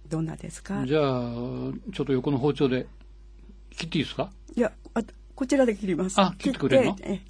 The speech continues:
Speaker 1: え、
Speaker 2: はい。
Speaker 1: え、お皿にフォークを添えて、
Speaker 2: はい。
Speaker 1: お渡しします。で、
Speaker 2: はい。
Speaker 1: 食べた、あの、味ですとか、香りですとかも記憶しておいていただいて。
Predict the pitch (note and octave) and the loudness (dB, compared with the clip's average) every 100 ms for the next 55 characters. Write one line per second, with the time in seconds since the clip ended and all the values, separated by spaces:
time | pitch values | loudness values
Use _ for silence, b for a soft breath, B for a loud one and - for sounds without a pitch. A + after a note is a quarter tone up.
0 | - A#2+ B2+ B B B - D#3+ - D#3+ | -8 -8 -8 B B B -10 -8 -6 -4
1 | F3 D#3+ D#3 - - D#3+ D3+ D3+ - F3 | -4 -4 -6 -10 -4 -4 -2 -8 -4 -4
2 | F3 G#3 - - - - - - - C#3 | -2 -4 -4 -10 -18 -18 -18 -20 -16 -10
3 | A#2+ A2 D#3 - - D#3+ E3+ - b b | -10 -8 -8 -8 -8 -6 -6 -10 b b
4 | b b B3+ B3+ D4 C#4 C4+ G#3+ F#3+ E3 | b b -2 0 2 2 2 -2 -2 -4
5 | - E3+ E3 - F#3 F3+ G3 G3 G3 - | -4 -4 -4 -4 -2 -2 -2 -4 -4 -8
6 | - - F3+ G3 G3 E3+ - G3+ E3+ - | -16 -16 -4 -4 -2 -6 -4 -6 -4 -2
7 | E3+ E3+ E3+ G#3 - G3 D#3+ D3+ - - | -2 -2 -6 -6 -8 -6 -4 -6 -8 -16
8 | - b b b b - - - - D3+ | -20 b b b b -20 -20 -14 -6 -6
9 | D3+ D3 - D#3+ F3 F3 E3 E3 G3 G#3+ | -6 -10 -6 -4 0 0 0 0 2 2
10 | G#3+ - A3+ | -2 -2 -2